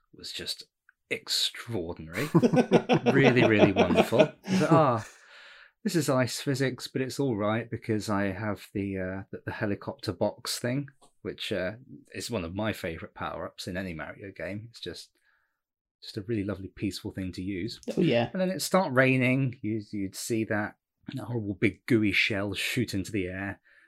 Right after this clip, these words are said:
Speaker 1: Oh, i-, it's nighttime again, and I've got to avoid Bowser shooting fire and all the rest of it. It's,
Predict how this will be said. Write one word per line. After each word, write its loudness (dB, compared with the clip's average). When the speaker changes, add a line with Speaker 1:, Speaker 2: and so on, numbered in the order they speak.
Speaker 1:
Oh, 2
i-, 0
it's -4
nighttime 0
again, -2
and -6
I've -10
got -4
to -2
avoid -2
Bowser -8
shooting -6
fire -6
and -10
all -12
the -12
rest -10
of -10
it. -12
It's, -14